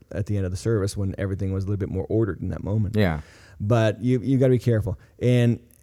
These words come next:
Speaker 1: uh, I, I, I don't know if we should continue. Should we continue or should we stop here? Do we have time to continue? What do you think?
Speaker 2: Continue to finish up the rest of the
Speaker 1: Yeah, 'cause
Speaker 2: passage?
Speaker 1: there's a lot and it's gonna get a little bit heavy.
Speaker 2: Yeah.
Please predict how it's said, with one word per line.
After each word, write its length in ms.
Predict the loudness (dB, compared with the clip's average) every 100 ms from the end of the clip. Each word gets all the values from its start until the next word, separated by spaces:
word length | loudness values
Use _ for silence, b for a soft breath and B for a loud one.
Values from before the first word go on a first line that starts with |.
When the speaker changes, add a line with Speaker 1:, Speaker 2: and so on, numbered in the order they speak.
| -12
Speaker 1:
uh, 480 | -4 0 2 2 0 -4 -8 _ _ _ _ _ _ _ _ _ _ _ _ _ _ _ _ _ -14
I, 100 | -12
I, 300 | -12 -12 -12 0
I 80 | 4
don't 100 | 6
know 100 | 4
if 100 | 4
we 60 |
should 160 | 0 0
continue. 360 | 0 4 4
Should 120 | 4 0
we 60 |
continue 400 | 2 0 2 2
or 60 | 0
should 100 | 0
we 80 | -2
stop 320 | 0 -2 0
here? 220 | -4 -4 _ -2
Do 60 |
we 80 | 0
have 100 | 2
time 160 | 0 -2
to 60 |
continue? 280 | -2 -2 -2
What 60 | -2
do 20 |
you 40 |
think? 160 | -4 -8 _ _ _
Speaker 2:
Continue 540 | -6 -6 -2 0 0
to 100 | -2
finish 400 | -4 0 0 0
up 140 | -4 -4
the 80 | -2
rest 260 | -2 -4
of 60 | 0
the 60 | 2
Speaker 1:
Yeah, 120 | 2
'cause 80 | 4
Speaker 2:
passage? 120 | 4
Speaker 1:
there's 140 | 4
a 60 | 4
lot 240 | 2 2
and 100 | 2
it's 140 | 0 0
gonna 200 | 0 0
get 180 | 0 -4
a 20 |
little 140 | -4
bit 100 | -2
heavy. 280 | -2 -2 -4 -8 -16 -20 -20
Speaker 2:
Yeah. 400 | -12 -8 -8 -8